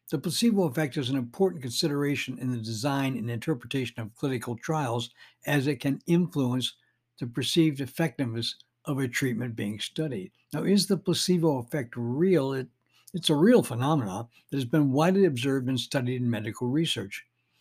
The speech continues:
There's a significant body of evidence from controlled clinical trial, tri-, there's a significant body of evidence from controlled clinical trials and other studies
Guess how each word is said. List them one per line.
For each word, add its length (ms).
There's 260
a 80
significant 800
body 340
of 120
evidence 460
from 180
controlled 600
clinical 380
trial, 460
tri-, 220
there's 180
a 40
significant 920
body 260
of 120
evidence 320
from 220
controlled 500
clinical 360
trials 500
and 120
other 220
studies 440